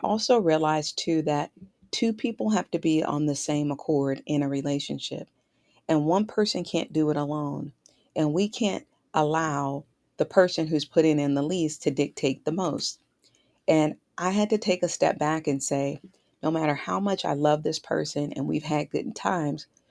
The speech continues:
recently I can't quantify that I'm getting the things that I need in the relationship. And the direction of the relationship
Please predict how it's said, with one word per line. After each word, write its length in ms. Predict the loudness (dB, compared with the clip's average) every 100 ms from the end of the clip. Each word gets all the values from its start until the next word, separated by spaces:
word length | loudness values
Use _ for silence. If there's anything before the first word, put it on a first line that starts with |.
| _ _ -6
recently 680 | 2 4 4 0 0 -2 -2
I 80 | -4
can't 300 | -2 -2 -4
quantify 580 | -2 -2 0 0 2 2
that 120 | 0
I'm 160 | -2 0
getting 360 | 2 4 2 -2 -2
the 100 | -2
things 380 | 2 2 2
that 160 | 0 -2
I 280 | -2 0 0
need 280 | 2 2 0
in 140 | 0
the 80 | -2
relationship. 760 | 0 0 -2 -4 -10 -10 -12 -16 _ _ _ _ _ _ _
And 240 | 2 4 4
the 60 |
direction 480 | 4 6 4 4 0
of 80 | 2
the 80 | 2
relationship 800 | 2 2 0 -2 -4 -2 -2